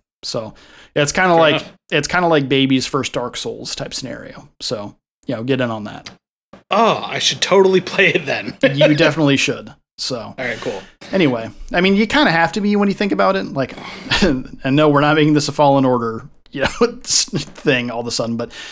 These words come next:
Speaker 1: it's just one of those
Speaker 2: Sure.
Speaker 1: things where, like, if you're gonna have the mass appeal that Star Wars does, you can't have it be overly hard.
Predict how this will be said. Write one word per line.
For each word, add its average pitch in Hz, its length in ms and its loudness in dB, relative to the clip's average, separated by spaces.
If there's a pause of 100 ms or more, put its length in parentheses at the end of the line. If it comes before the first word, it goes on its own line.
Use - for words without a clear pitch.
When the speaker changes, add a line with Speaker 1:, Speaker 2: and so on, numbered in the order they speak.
(140)
Speaker 1:
it's 156 160 4
just 214 140 0
one 214 100 6
of 196 40 4
those 180 100 0
Speaker 2:
Sure. 180 80 2
Speaker 1:
things 160 160 0
where, 139 260 4
like, 135 340 -2
if 139 160 -2
you're 175 120 0
gonna 214 140 2
have 175 160 0
the 147 60 2
mass 131 260 0
appeal 147 260 2
that 143 100 0
Star 139 240 2
Wars 123 220 0
does, 123 280 -2
you 135 80 0
can't 139 280 -2
have 127 160 -2
it 117 100 -10
be 127 220 0 (180)
overly 123 480 0
hard. 104 400 -12